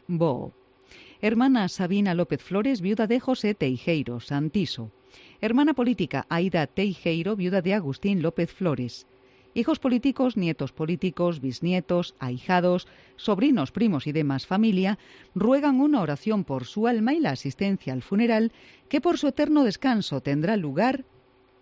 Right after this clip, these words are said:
mañana viernes a las cuatro de la tarde en la capilla del Tanatorio Serfuja de Castro de Ribeiras de Lea, y seguidamente la conducción del cadáver hasta el cementerio parroquial de Loentia, Castro de Rey, en donde será inhumada.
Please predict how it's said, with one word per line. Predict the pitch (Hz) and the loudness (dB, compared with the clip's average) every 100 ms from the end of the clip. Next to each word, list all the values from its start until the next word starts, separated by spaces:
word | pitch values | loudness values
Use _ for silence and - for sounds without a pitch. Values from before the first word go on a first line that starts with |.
| _ _ _ - | _ _ _ -4
mañana | 208 240 330 | 2 4 4
viernes | 320 330 330 320 | 2 2 2 2
a | 233 | 2
las | 190 | 0
cuatro | - 262 240 180 | 0 -2 2 0
de | 226 | 2
la | 180 | 2
tarde | 220 208 240 | 0 2 2
en | |
la | 208 | 2
capilla | 165 175 208 240 | 0 -2 2 2
del | 214 170 | 2 0
Tanatorio | - 156 208 214 220 | 0 0 0 -2 0
Serfuja | 202 185 233 220 - 226 - _ _ | -2 -4 -2 -2 -2 -6 -6 _ _
de | 190 269 | -2 0
Castro | 233 226 - 240 | 2 0 -2 -2
de | 180 | 0
Ribeiras | 151 170 175 139 123 | 0 0 2 0 0
de | 165 | 0
Lea, | 226 151 127 - - - _ | 2 0 -2 -10 -20 -20 _
y | 233 | -4
seguidamente | 302 294 392 277 285 311 | 0 0 2 4 4 2
la | 277 | 0
conducción | 208 180 147 131 - 254 208 | 0 0 0 -4 -2 0 2
del | 143 139 | 0 -2
cadáver | 147 147 220 262 254 - - - | -2 -2 0 0 -2 -8 -20 -4
hasta | 226 262 247 | -2 0 0
el | |
cementerio | 220 202 185 170 185 185 190 | -2 -2 -2 -2 -2 -2 -2
parroquial | 151 135 127 151 147 | -4 -4 -4 -2 -2
de | 131 | -2
Loentia, | 131 180 190 135 120 123 | 0 0 0 -2 -6 -6
Castro | 139 127 - 131 | -6 -6 -8 -8
de | 131 | -4
Rey, | 160 160 - _ _ - | -2 -2 -4 _ _ -4
en | 196 | 0
donde | 208 294 285 226 | 4 6 4 4
será | - 160 160 | 0 0 0
inhumada. | 131 123 120 120 123 | 0 -2 -4 -6 -8